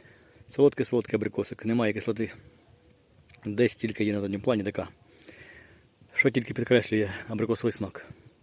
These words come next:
Сортом я зад-, задоволений через його невибагливість і постійну врожайність. В тому році показував його, наскільки в нього врожай був, коли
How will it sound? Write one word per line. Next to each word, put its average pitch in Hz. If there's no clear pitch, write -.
Сортом 127
я 117
зад-, 107
задоволений 123
через 123
його 123
невибагливість 117
і -
постійну 110
врожайність. 98
В -
тому 123
році 123
показував 120
його, 113
наскільки 113
в 107
нього 113
врожай 113
був, 110
коли 113